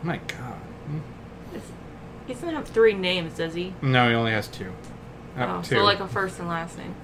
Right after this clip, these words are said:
Speaker 1: Yeah.
Speaker 2: 'Cause that was something we had talked about when my dad was here, how serial killers, most serial killers have, like, three names, like John Wayne Gacy, Henry Lee Lucas,
Speaker 1: Mm-hmm.
Speaker 2: David Parker Ray. I don't know who th-,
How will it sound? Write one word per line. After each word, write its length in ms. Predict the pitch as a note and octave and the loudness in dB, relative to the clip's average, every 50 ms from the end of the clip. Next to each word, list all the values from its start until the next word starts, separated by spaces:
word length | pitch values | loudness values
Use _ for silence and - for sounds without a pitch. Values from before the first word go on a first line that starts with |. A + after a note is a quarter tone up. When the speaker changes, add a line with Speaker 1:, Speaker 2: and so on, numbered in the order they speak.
| - | -4
Speaker 1:
Yeah. 300 | - B2+ A2 C3+ A#2+ - - - - - - - | -4 0 4 4 4 4 2 -4 -10 -14 -10 -4
Speaker 2:
'Cause 100 | C#4+ C#4 | 6 8
that 120 | D#4 F#4+ | 8 8
was 100 | G#4 G4 | 8 6
something 300 | - F#4+ F4 F4 D#4+ C#4 | 2 0 2 2 2 2
we 140 | C4+ C4 B3+ | 4 6 6
had 120 | B3 A#3+ | 6 6
talked 260 | B3 A#3 G#3+ A3 A3 | 6 4 4 4 2
about 220 | - - G3 F3+ F3+ | 0 2 2 2 2
when 100 | F#3 F3+ | 2 2
my 100 | F3+ F3+ | 0 0
dad 300 | E3+ F#3+ F3+ F3+ F3+ F3+ | 0 2 2 2 2 2
was 160 | F3+ F3 - | 0 -4 -4
here, 220 | - F#3+ F3+ F3 | -2 0 2 2
how 160 | F3 F#3 F#3+ F#3+ | 4 4 2 2
serial 360 | F3+ - - G#3+ A3 A3+ A3+ | 2 0 2 4 4 4 4
killers, 460 | A3+ A#3 A3+ A3 A3 A3 A3 A3 A3 | 2 2 4 4 6 8 6 6 6
most 360 | - G#3+ A3+ A#3 A#3+ A#3+ - - | 4 6 6 6 6 4 4 4
serial 280 | A#3 G#3+ G#3 G#3 G3+ | 6 6 6 4 0
killers 560 | G3+ - G#3+ G3+ G3+ G3 F#3+ F#3+ F#3+ F#3 - | 0 -2 -2 0 0 2 2 2 0 0 -2
have, 240 | - G#3+ G3+ G3 F3+ | 2 4 4 4 4
like, 160 | G3 F#3 E3+ | 2 0 0
three 300 | F3 - G3 F#3+ F#3 F#3 | 0 -2 0 2 2 2
names, 420 | F3 F#3 F3+ F3+ E3 D#3+ D#3+ D#3+ - | 2 0 0 0 -2 -2 -4 -4 -4
like 200 | D#3+ D3+ D3+ - | -4 -4 -4 -4
John 260 | - E3+ E3 E3+ E3 | -2 0 0 0 0
Wayne 220 | E3+ E3+ E3 E3 | -2 -4 -4 -4
Gacy, 800 | D#3+ E3+ E3+ E3+ E3+ E3+ - - - F3+ F3+ E3+ E3+ E3 E3 E3 E3+ - - - - - - - - - | -2 0 2 2 2 0 -2 -6 -2 0 0 2 0 0 -2 -4 -6 -10 -12 -14 -14 -14 -14 -14 -14 -8
Henry 300 | - G3 F#3+ F#3+ F#3 F3+ | -6 -4 -2 -2 0 0
Lee 140 | F3+ F3+ F3 | 0 0 0
Lucas, 920 | E3+ E3 F3 F3 E3+ - - E3+ E3 E3 E3 D#3+ E3 E3+ - - - - - - - - - - - - - - - - - - - - - - - - D#3 | 2 2 2 2 0 2 2 2 2 2 2 0 -2 -4 -8 -10 -10 -10 -10 -10 -12 -14 -14 -14 -14 -16 -14 -16 -16 -16 -14 -16 -14 -16 -16 -16 -10 -4 2
Speaker 1:
Mm-hmm. 320 | D3+ C3+ B2+ B2+ A#2 A#2+ B2+ - - - - | 4 4 4 4 2 0 -2 -6 -12 -6 0
Speaker 2:
David 320 | F3 F3 E3+ E3+ - - | 0 2 2 0 -4 -8
Parker 340 | - F#3 F3 E3+ E3 - E3 | -2 -2 -2 -2 -2 -4 -8
Ray. 600 | D3 D#3 D#3 D#3+ E3+ E3+ D#3+ D#3+ E3 E3 E3 E3 E3+ E3+ - - - - - - - - - - | -6 -4 -2 0 0 0 0 -2 -4 -6 -6 -6 -8 -8 -10 -10 -14 -14 -14 -14 -14 -14 -8 -2
I 80 | F3+ F#3+ | 0 4
don't 220 | G3+ A3+ A#3 G3 G3+ | 6 6 4 6 4
know 360 | G#3 G#3 G#3 G#3+ G#3 G3+ G3 F3 - - - - | 6 6 6 6 6 4 2 -2 -8 -14 -12 -6
who 180 | - G#3 G#3 G3+ | -2 -2 0 0
th-, 120 | F3 E3+ | -2 -4